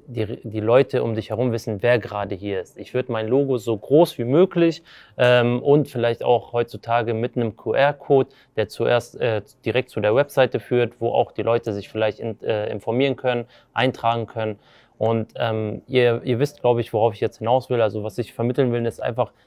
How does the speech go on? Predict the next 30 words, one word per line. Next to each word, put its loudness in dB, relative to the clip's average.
ich -6
hab's 0
jetzt 0
endlich -2
geschafft -2
oder -2
ich -12
hab's -8
geschafft, -6
einen -6
Kunden 0
zu -6
bekommen. -2
Und -4
wie 2
kriege 0
ich -4
aus -4
diesem 0
Ort 2
oder -2
aus -6
dieser, 2
aus -20
diesem -2
Umkreis 0
jetzt -8
maximal -2
mehr -2
raus? -2